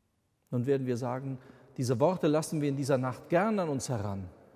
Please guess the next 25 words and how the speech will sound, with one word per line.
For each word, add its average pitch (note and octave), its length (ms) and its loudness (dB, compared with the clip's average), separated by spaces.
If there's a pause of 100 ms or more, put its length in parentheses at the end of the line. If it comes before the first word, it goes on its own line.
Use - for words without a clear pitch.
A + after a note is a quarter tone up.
(320)
Wir D3+ 140 10
hören F3+ 340 6
gerne A3 380 8
in G3+ 100 6
dieser E3+ 260 4
Nacht, D#3+ 240 0
dass E3+ 140 0
alles D#3+ 280 -2
gut A#3+ 280 0
ist, D#3 200 -2
aber C#3+ 280 0
wir C#3+ 160 0
wissen, F3+ 340 -4
wenn C#3 220 -4
wir B2 160 -2
vor B2+ 160 -6
die A#2 100 -6
Kirchtür E3+ 540 -6
gehen, F#3 360 -4 (920)
sobald A#2+ 420 -2
wir A2 260 2 (120)
noch G#2 400 -8 (260)
die G#2+ 60 -6
Nachrichten D3 500 -6
anschauen, C3+ 720 -8